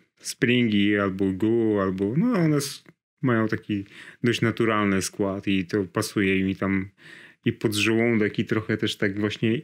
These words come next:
ideologicznie, więc głównie bazuję na tym, no to wiadomo, no, każ-, każde ultra się rządzi swoimi prawami i zależy jak,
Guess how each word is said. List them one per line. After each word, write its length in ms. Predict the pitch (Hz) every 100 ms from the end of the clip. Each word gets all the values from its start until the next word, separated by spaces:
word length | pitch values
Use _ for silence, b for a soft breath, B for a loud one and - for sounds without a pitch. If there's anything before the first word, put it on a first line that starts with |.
| -
ideologicznie, 880 | 117 113 113 107 107 107 - 107 101
więc 400 | 98 90 - -
głównie 380 | 127 120 120 120
bazuję 440 | 107 120 113 117 117
na 180 | 120
tym, 200 | 120 143
no 60 | 147
to 140 | 175
wiadomo, 400 | 170 170 160 135
no, 80 | 113 113 107
każ-, 260 | 135 120 123 135
każde 440 | 131 120 113 120
ultra 320 | 117 120 123
się 160 | 113 -
rządzi 260 | 117 110 107
swoimi 400 | - 117 113 107
prawami 800 | 117 107 113 107 95 95 98 98
i 80 | 101
zależy 540 | 101 110 107 107 104
jak, 180 | 107 104